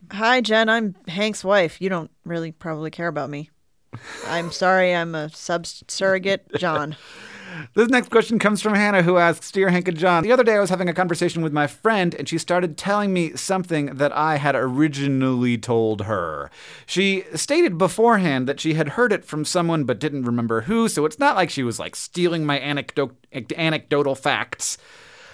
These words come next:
Speaker 2: But I was not sure how I should proceed. I ended up just sitting there and listening to it as if hearing it for the first time. But, like, was I lying and also wasting everyone's time? Apricots and alley cats, Hannah.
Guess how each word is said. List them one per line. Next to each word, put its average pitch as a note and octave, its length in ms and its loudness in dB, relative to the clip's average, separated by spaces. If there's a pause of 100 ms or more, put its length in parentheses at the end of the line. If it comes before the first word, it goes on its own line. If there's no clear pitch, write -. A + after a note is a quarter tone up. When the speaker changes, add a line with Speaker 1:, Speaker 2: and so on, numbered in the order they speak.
(220)
Speaker 2:
But C3+ 260 4 (100)
I A#2 60 -10
was B2 220 -4
not A#3+ 240 2
sure G3+ 160 2
how F3+ 180 2
I F3+ 120 4
should E3 260 -6
proceed. G#2+ 600 -2
I E3 120 0
ended B3+ 260 2
up C4+ 140 2
just - 280 -2
sitting D#4+ 360 2
there B2 240 4
and G#3+ 120 -2
listening A3+ 500 2
to D3 240 4
it C3 120 2
as E3 240 0
if G#3 140 2
hearing A#3 340 0
it A3 160 -4
for A3 100 2
the G#3+ 120 0
first G#3 340 0
time. A#2 320 2
But, D3+ 220 0
like, F3 360 4
was A3 360 2
I C#4 180 8
lying B3 640 4
and G3+ 160 0
also A#3 400 4
wasting G#3+ 520 2
everyone's G#3 640 2
time? G#3 720 2 (280)
Apricots G#3 600 2
and E4+ 100 0
alley D#4+ 300 6
cats, F3+ 580 2 (140)
Hannah. D2 480 -10